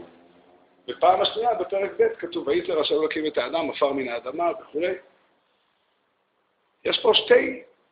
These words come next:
תיאורים, שתי צורות איך התורה מסתכלת על האדם. ככה הוא אמר. הוא אמר שהאדם בפרק א' הוא האדם המלך. הוא ה-, האדם,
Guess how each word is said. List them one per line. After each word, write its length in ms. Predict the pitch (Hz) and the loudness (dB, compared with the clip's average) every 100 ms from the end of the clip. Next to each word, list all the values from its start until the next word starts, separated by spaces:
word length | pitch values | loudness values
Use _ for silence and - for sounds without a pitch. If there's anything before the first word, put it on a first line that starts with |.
| _ _ _ _ | _ _ _ _
תיאורים, 560 | 190 196 202 262 180 - _ _ _ | -6 -6 -4 -6 -8 -12 _ _ _
שתי 180 | - - - - | -8 -2 -2 -2
צורות 280 | 247 240 220 | 0 0 0
איך 120 | 208 | -4
התורה 320 | 208 175 190 | -2 -2 -2
מסתכלת 520 | 214 - 180 165 170 | -4 -6 -2 -2 0
על 80 | 151 | 0
האדם. 300 | 143 123 107 - _ _ _ - - _ _ _ _ _ _ _ _ 427 _ _ _ _ - - - | 0 -2 -8 -12 _ _ _ -20 -20 _ _ _ _ _ _ _ _ _ _ _ _ _ -20 -18 -14
ככה 140 | - | -8
הוא 180 | 214 220 | 2 4
אמר. 140 | 139 | 4
הוא 100 | 107 - _ _ _ _ _ _ - | -4 -12 _ _ _ _ _ _ -10
אמר 80 | 170 | -8
שהאדם 580 | - 131 123 160 170 143 - _ _ _ _ _ | -6 -6 -2 -2 -2 -6 -12 _ _ _ _ _
בפרק 340 | - 156 156 165 | -4 -2 -2 -2
א' 200 | 170 139 - - - - - - _ _ - | -2 -2 -4 -16 -16 -16 -16 -20 _ _ -6
הוא 200 | 151 151 | -4 -2
האדם 380 | 135 127 160 175 151 - - | -2 -2 -2 -2 -6 -10 -4
המלך. 500 | 156 175 131 - - - - _ _ _ _ _ _ _ _ _ _ _ _ _ _ _ _ _ _ | 2 2 2 -4 -12 -18 -20 _ _ _ _ _ _ _ _ _ _ _ _ _ _ _ _ _ _
הוא 160 | - 143 | -10 -4
ה-, 500 | 139 131 120 120 117 117 | -2 -2 -2 -4 -4 -6
האדם, 340 | 131 131 143 | -10 -6 -8